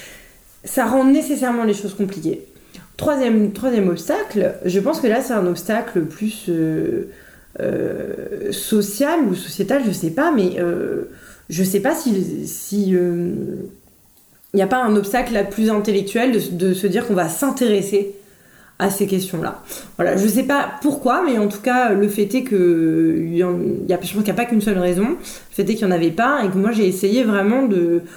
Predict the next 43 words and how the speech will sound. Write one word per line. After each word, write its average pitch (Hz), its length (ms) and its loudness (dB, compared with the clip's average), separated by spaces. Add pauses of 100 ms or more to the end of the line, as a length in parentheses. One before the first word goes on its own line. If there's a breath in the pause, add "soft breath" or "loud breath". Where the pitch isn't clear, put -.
(160 loud breath)
voilà, 190 160 2
de 180 120 0
m'insérer 220 420 2
dans 202 120 2
ce 202 140 -4
créneau. 190 540 0 (280 loud breath)
J'ai 190 100 -6
essayé 196 180 0
de 170 60 -4
faire 208 140 0
une 202 140 2
thèse 202 280 0
qui - 140 -12
soit, 185 380 0
euh, 165 240 -2 (400 loud breath)
euh, 185 300 -2 (100)
utilisable 208 720 2
et - 20 0
utilisée, 208 540 2
je 185 120 0
l'espère, 196 400 -2
par 180 160 -4
les 170 80 0
juristes 208 480 2
qui 202 120 -6
voudront, 180 640 2
euh, 160 80 0
s'y 160 140 -6
intéresser, 180 340 0
mais 262 120 4
qui - 120 -4
soit 202 180 0
aussi 196 380 0 (400 loud breath)
utilisable 202 680 0
et 170 40 2
utilisée 180 760 0 (200)
par, 240 480 0
euh, 175 400 2
d'autres 226 320 0
chercheurs, 254 640 -2
donc 170 220 -2
d'autres 214 220 0
disciplines, 202 540 0